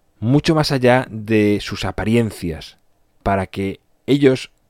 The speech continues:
así vean y así sientan que alguien está mirándoles en su interior, y solo así,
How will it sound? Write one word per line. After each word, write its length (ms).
así 320
vean 420
y 160
así 200
sientan 760
que 140
alguien 480
está 340
mirándoles 800
en 160
su 140
interior, 640
y 80
solo 260
así, 360